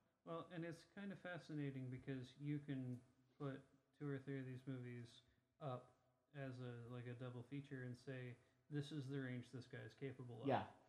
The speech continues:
Speaker 1: Like, if you look at just the first two, if you look at Eraserhead and The Elephant Man, you know, th-, there's one thing that's just pure id and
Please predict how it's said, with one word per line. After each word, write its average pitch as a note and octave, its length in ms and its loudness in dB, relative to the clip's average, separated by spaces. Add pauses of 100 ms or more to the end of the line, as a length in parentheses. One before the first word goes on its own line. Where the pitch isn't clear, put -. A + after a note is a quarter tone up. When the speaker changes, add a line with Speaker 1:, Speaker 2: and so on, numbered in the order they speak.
(280)
Speaker 1:
Like, C#3+ 200 2 (120)
if D3 200 0
you D#3 180 4
look D3 300 4
at C3+ 260 2
just C#3+ 200 2
the C3+ 60 -6
first C3+ 320 0
two, C3 300 0
if - 80 -20
you C#3 100 2
look C3 180 0
at C3+ 60 0
Eraserhead A#2+ 720 -2 (120)
and C3 440 0 (460)
The D3 80 4
Elephant D3+ 360 4
Man, B2 400 0 (100)
you C#3+ 120 2
know, B2+ 180 2 (340)
th-, C#3 100 -6 (280)
there's D3 260 4
one C#3+ 300 6
thing B2+ 460 2 (140)
that's B2+ 340 -2 (100)
just C3 220 0 (200)
pure D3 220 2
id B2 520 0 (140)
and B2+ 540 0